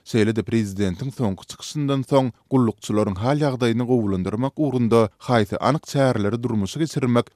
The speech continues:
göz öňünde tutulýandygy barada maglumat alyp bilmedi. Galy berse-de, Azatlygyň habarçylary serkerdeler bilen birlikde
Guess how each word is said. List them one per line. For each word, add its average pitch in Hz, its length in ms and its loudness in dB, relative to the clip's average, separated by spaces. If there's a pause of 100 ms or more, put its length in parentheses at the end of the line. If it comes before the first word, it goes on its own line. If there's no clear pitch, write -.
göz 160 180 4
öňünde 120 300 2
tutulýandygy 135 760 -2
barada 123 480 0
maglumat 113 580 -2
alyp 120 260 -4
bilmedi. 98 480 0 (500)
Galy 101 340 4
berse-de, 135 380 0
Azatlygyň 101 600 0
habarçylary 123 640 0
serkerdeler 107 760 -2
bilen 135 220 0
birlikde 120 540 2